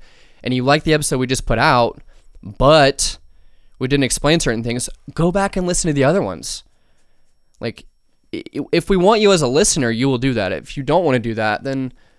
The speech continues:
like I said, fuck off. Yeah, no. And Dean would probably disagree with that. He would look at me like, "Oh, man, you can't say that," but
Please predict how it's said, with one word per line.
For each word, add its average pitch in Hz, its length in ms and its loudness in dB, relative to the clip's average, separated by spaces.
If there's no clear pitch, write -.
like 170 120 -8
I 185 60 -4
said, 175 340 -4
fuck - 360 -8
off. 208 640 -6
Yeah, 107 340 -6
no. 135 300 -4
And 107 160 -4
Dean 147 180 2
would 147 120 2
probably 139 280 2
disagree 120 360 -4
with 110 120 -4
that. 110 220 -2
He 117 120 -8
would 113 80 -6
look 117 160 -6
at 117 60 -8
me 117 60 -8
like, 117 180 -8
"Oh, 127 340 2
man, 120 280 -8
you 165 60 -10
can't 120 260 -4
say 107 200 -8
that," 104 340 -8
but 113 220 -10